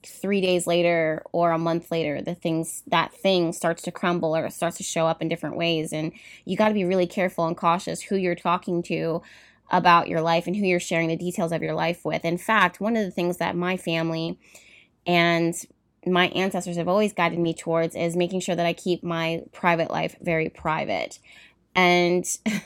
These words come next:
<laughs> that even came with its own twists and turns within my own personal life, because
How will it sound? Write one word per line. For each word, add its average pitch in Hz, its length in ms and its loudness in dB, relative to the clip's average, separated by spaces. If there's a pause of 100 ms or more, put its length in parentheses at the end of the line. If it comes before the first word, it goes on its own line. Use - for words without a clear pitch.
(260)
<laughs> - 500 -20
that 240 320 6
even 214 260 2
came 196 220 0
with 190 140 0
its 185 220 0
own 185 440 2
twists - 340 -4
and 175 140 2
turns 202 460 0
within 185 200 0
my 165 120 0
own 175 180 0
personal 175 320 -2
life, 165 300 -4
because 175 520 -2